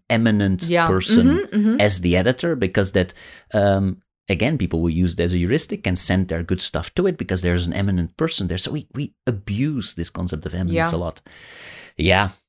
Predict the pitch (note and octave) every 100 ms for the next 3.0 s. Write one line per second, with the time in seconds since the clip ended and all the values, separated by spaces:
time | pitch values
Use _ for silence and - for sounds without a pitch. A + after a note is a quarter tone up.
0 | - G2+ G#2 G2+ F2 F#2 - _ _ F2
1 | F2 - - F2+ G#2 G2+ F2+ D#2+ E2+ -
2 | - - D#2+ D#2 D#2 - - C#2 A#1+